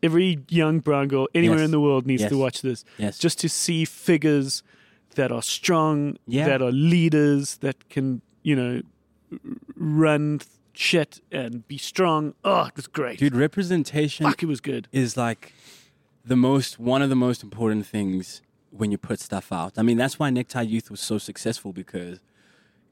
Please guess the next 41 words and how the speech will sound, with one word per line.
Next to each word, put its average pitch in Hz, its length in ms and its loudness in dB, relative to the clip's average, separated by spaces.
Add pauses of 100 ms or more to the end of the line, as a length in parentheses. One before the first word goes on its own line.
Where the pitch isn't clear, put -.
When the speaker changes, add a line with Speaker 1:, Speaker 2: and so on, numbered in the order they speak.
Speaker 2:
it 113 160 -2
represented 117 1120 0 (380)
a 123 100 0
very 139 420 2
small 143 400 0
niche 123 680 2 (380)
in 120 140 2
the 113 160 4
ocean, 120 500 -2
you 95 100 -12
know. 98 360 -8
Uh, 104 120 -16
Speaker 1:
Yeah. 135 300 -6 (160)
Speaker 2:
look, 127 200 -2 (220)
I 139 120 0
talk - 240 -6
like 117 160 -2
this. 131 220 0
I'm 104 100 -2
a 92 40 -4
black, 117 440 0
affluent, 110 720 -2 (840)
call 165 180 0
me 143 100 4
a 113 40 0
coconut, 120 560 0 (200)
you 117 100 -2
know, 113 120 0
South 107 220 -2
African, 113 500 -2
you 101 100 0
know. 107 200 0 (100)
Speaker 1:
Sure. 127 360 -4 (120)
Speaker 2:
So - 200 2
the 156 120 4
representation 170 800 2
for - 180 -4
us 180 220 -2
was 113 140 -12
quite 220 260 -2 (120)
small 262 600 0